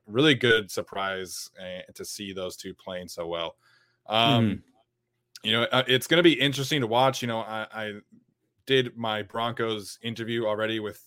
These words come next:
Speaker 1: uh, Nick Kendall, who writes for the Mile High Huddle. Um, and one of the things that we talked about is the Chargers run defense, although, uh,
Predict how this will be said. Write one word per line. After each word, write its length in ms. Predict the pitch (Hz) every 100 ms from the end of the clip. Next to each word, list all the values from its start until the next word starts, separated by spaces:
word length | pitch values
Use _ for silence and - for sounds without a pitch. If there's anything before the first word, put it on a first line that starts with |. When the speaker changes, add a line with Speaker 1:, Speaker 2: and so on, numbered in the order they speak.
| -
Speaker 1:
uh, 440 | 95 92 92 92 -
Nick 220 | 120 -
Kendall, 440 | 127 127 123 120 107
who 80 | 104
writes 260 | 104 107
for 80 | -
the 80 | 101
Mile 240 | 98 104
High 160 | 98 98
Huddle. 400 | - 123 123 127 _ _ _ _ _ _
Um, 340 | 104 104 101 101
and 100 | 107
one 140 | 113 139
of 60 |
the 80 | 131
things 200 | 120 120
that 80 | 107
we 100 | 107
talked 260 | 104 135 135
about 180 | 104 107
is 160 | 113
the 100 | 92
Chargers 420 | - 101 95 87
run 140 | 92 90
defense, 460 | 104 110 113 104
although, 380 | 104 101 104 95 - _ _ _
uh, 460 | 101 95 92 92 90